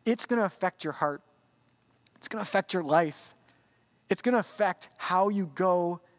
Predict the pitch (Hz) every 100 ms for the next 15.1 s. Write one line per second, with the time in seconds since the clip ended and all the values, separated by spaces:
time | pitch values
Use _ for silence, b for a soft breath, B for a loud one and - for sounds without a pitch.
0 | b b b - 170 170 151 135 139 131
1 | 117 - _ _ _ _ _ _ _ _
2 | _ _ _ _ _ _ _ _ _ _
3 | _ _ _ _ - - 202 196 196 -
4 | 220 202 B B - 196 220 226 185 -
5 | 214 220 196 147 127 123 _ _ b b
6 | 160 - 185 - 175 160 165 156 - 160
7 | 147 147 143 135 135 - 196 202 240 233
8 | 220 208 170 156 151 - B B 170 165
9 | 180 180 - - 226 - 240 233 185 160
10 | 147 185 - 170 156 170 - 190 180 -
11 | 151 147 B B 202 185 - 175 175 165
12 | - 208 226 226 220 202 b b - 147
13 | 156 135 123 - _ _ _ _ _ -
14 | 165 143 147 143 131 123 117 113 113 -